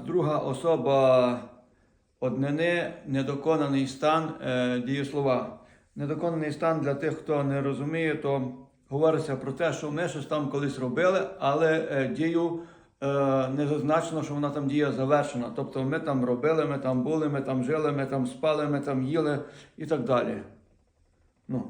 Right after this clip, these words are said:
розумієте? Е, далі. Druga osoba, e, osoba druga, liczba pojedyncza, e, rodzaj, e, męski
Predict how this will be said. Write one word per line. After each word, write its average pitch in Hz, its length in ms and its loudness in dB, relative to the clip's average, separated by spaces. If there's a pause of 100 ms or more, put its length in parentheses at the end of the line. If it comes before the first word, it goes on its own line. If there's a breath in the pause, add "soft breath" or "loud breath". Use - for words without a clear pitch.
(120)
розумієте? 135 580 -2 (840 soft breath)
Е, 131 320 2 (360)
далі. 131 400 2 (2250 soft breath)
Druga 160 380 2
osoba, 165 800 2 (400)
e, 139 480 2 (760)
osoba 156 420 2
druga, 185 600 2 (400 loud breath)
liczba 147 420 6
pojedyncza, 165 1000 2 (260)
e, 139 640 0
rodzaj, 170 640 4
e, 135 340 0
męski 185 920 -2